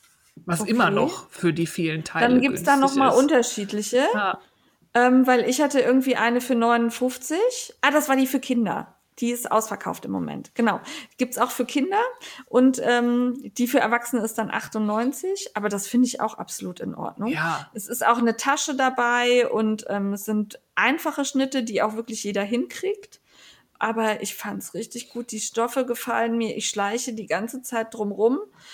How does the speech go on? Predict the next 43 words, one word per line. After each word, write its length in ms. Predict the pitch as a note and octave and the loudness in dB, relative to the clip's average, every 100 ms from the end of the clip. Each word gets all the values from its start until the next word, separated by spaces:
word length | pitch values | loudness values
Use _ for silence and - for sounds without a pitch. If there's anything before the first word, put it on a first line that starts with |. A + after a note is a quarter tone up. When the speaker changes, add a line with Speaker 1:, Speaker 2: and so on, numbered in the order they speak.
| - | -18
Speaker 2:
Vor 160 | - - | -2 2
allen 200 | F#3+ A#3+ | 4 4
Dingen, 200 | A#3+ A#3 | 4 4
weil's 300 | G3+ A3+ A3 | 4 2 0
halt 160 | G3+ G3+ | -4 -4
gerade 300 | E3+ F3 F#3+ | -4 -2 -2
so 120 | F#3 | -4
reduziert 680 | F3+ F3 F3 F3 - F3 F3 | -6 -8 -8 -10 -6 -4 -2
ist. 420 | - D4 - - _ | -2 -2 -4 -20 _
Speaker 1:
Mhm. 420 | F3+ F#3+ F#3+ F#3+ G3+ | -4 -2 0 -2 -2
Speaker 2:
Ähm, 400 | G#3+ G#3+ G#3 G#3 _ _ _ _ _ | -4 -4 -8 -10 _ _ _ _ _
ja. 480 | - E3+ A#2+ F2 - _ _ - - - | -12 -10 -8 -10 -14 _ _ -20 -12 -8
Die 100 | G#3+ | -2
kommen, 280 | B3 C4 | 2 4
ich 140 | B3 - | 2 0
glaube, 260 | G#3+ A#3 - | 0 2 0
aus 200 | G3+ - | -2 -4
Belgien. 760 | F#3+ G3 A3+ F#3 - A2 E3 - _ _ _ _ | -2 0 -2 -4 -10 -10 -12 -16 _ _ _ _
Ich 120 | _ | _
bin 160 | F#3+ F#3+ | -12 -8
grad 200 | E3+ - | -8 -8
nicht 160 | F#3+ | -12
sicher, 300 | - F#3+ A3 | -12 -10 -6
aber 160 | E3 - | -6 -6
ich 80 | - | -8
Speaker 1:
Ah. 60 | |
Speaker 2:
meine 340 | G3 G3 G#3+ - | -8 -8 -8 -10
aus 220 | F#3 - | -12 -12
Belgien. 440 | C3 E3+ F3+ D#3+ | -10 -10 -8 -10
Das 220 | - - - | -12 -14 -14
war 100 | F3 | -10
mir 220 | F3+ - | -10 -10
auch 120 | F3 | -12
sehr 300 | - - B2 | -14 -10 -10
sympathisch. 800 | E3 B2 - - - - - - _ _ _ - | -10 -14 -16 -16 -16 -18 -20 -20 _ _ _ -20
Mag 240 | - - | -20 -20
ja 80 | - | -20
Belgien. 420 | - D3+ - - _ _ _ _ _ | -18 -20 -20 -20 _ _ _ _ _
Ja, 180 | - - _ - | -18 -18 _ -8
genau, 260 | F#3+ D#3+ | -4 -4
in, 280 | - G3 F#3 | -2 -4 -2
aus 180 | G3 G3+ | -4 -4
Leuven. 540 | G3 F#3+ A3+ A3 D3+ | -2 0 0 -2 -8